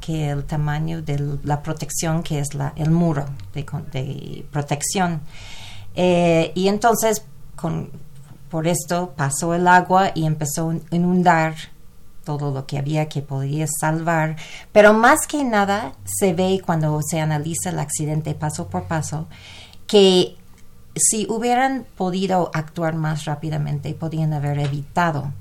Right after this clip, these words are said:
posiblemente todas las fundiciones del núcleo que ocurrieron. Y entonces re-, eh, tenemos que analizar la cultura de,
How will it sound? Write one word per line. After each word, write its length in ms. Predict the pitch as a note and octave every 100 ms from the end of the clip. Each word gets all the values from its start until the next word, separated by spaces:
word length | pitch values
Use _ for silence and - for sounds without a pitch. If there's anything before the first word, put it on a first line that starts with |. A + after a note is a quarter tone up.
| - -
posiblemente 720 | D3 D3+ D#3 D3+ C#3+ D3 C#3+ - - -
todas 280 | F#3 E3+ E3
las 160 | D3+ C#3+
fundiciones 640 | D#3+ C#3 - C#3+ C#3+ C#3+
del 160 | C#3 C#3+
núcleo 340 | D3 - C#3 C3+
que 300 | C#3 C3 -
ocurrieron. 640 | C#3+ - D3 D3 C#3 A#2 - - - - - -
Y 260 | G3+ G#3+ A#3
entonces 720 | B3+ B3+ C4+ C4 C4 C4 -
re-, 340 | F3 F#3+ F#3+ D#3+
eh, 600 | E3+ D#3+ E3 D#3+ C#3+ D#3+ D#3
tenemos 480 | F#3+ F#3 F#3+ A#3 A#3
que 340 | - E3+ D#3+ -
analizar 640 | E3 E3 D#3 D#3+ - F3
la 160 | F3+ E3+
cultura 720 | - D#3 - F3 E3 D3 D3+ - - - - - -
de, 680 | D#3+ D#3 D#3 D#3 D3+ D3